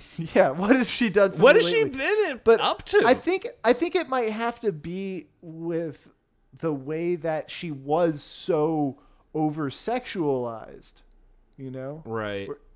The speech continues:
Speaker 1: everybody running around being like, "This is the hottest thing in the world." And I, like, I think that may have been like, "What,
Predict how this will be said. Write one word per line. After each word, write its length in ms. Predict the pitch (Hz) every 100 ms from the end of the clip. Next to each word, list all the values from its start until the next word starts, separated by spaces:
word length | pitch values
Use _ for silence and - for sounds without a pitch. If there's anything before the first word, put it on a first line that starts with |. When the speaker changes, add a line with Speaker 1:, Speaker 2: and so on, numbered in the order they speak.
| -
Speaker 1:
everybody 640 | 165 160 175 165 147 147
running 420 | 131 139 143 139
around 600 | 131 131 135 131 127 117
being 360 | 131 135 131 127
like, 240 | 120 -
"This 200 | 190 175
is 140 | 165 139
the 160 | 165
hottest 460 | 139 147 147 139 -
thing 200 | 156 151
in 120 | 139
the 80 | 156
world." 420 | 170 196 131 127
And 60 | 139
I, 140 | 135 151 _ -
like, 300 | 147 139 - _ _ _
I 40 | 147
think 300 | - 277 -
that 320 | 165 190 165
may 140 | 170
have 200 | 170 156 -
been 160 | 165
like, 240 | 151 139 - _
"What, 260 | - 90